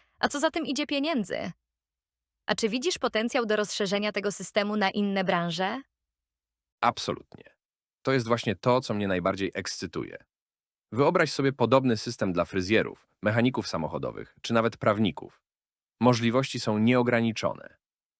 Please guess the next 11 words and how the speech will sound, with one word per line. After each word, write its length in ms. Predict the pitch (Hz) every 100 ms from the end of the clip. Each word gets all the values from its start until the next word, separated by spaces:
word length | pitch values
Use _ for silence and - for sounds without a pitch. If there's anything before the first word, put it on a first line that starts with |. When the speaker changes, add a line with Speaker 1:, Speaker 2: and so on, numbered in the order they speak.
| _ _ _ 214
Speaker 1:
Wow, 320 | 208 190 180
to 100 | 233
naprawdę 400 | 254 349 294 233
mogłoby 340 | 208 208 196
zmienić 380 | 185 202 208 180
sposób, 460 | - 202 190 220 185
w 40 |
jaki 240 | 196 180
funkcjonuje 560 | 190 202 - 196 196 190
wiele 220 | 190 185
branż. 480 | 180 170 175 170